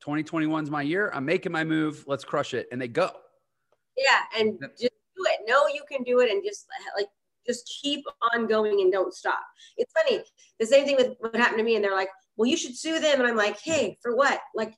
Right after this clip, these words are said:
Speaker 2: I'm, what am I gonna sue them for? I don't want you to have any energy or negativity put on that. I wanna move forward." Like,
Speaker 1: Yeah.
Speaker 2: the rear, rear view mirror is behind you for a reason. Like, I, I need to just keep going, you know, and, and it's, it's, it, it's, it's been, it's been good. You know, I've been, uh,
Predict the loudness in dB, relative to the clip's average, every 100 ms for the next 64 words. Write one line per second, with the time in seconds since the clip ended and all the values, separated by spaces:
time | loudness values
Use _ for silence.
0 | -8 -6 -4 0 0 0 -2 -2 0 0
1 | 2 4 4 4 2 2 0 0 -2 4
2 | 4 4 -2 0 2 4 2 -2 -4 -4
3 | -2 0 0 0 0 2 2 0 0 2
4 | 4 2 -2 0 2 0 -4 -6 _ _
5 | _ _ _ -2 2 2 0 -4 -2 0
6 | 0 0 2 2 4 2 2 2 0 0
7 | 2 4 4 2 0 2 2 0 -16 _
8 | -2 0 2 0 -2 -2 0 -2 2 4
9 | 4 0 -2 0 2 0 0 0 2 2
10 | 0 _ _ _ _ -6 -4 -4 -6 -6
11 | -6 -4 -4 -2 -2 -4 -4 -6 -4 -2
12 | 0 2 2 4 4 2 -2 -2 2 2
13 | 0 0 2 0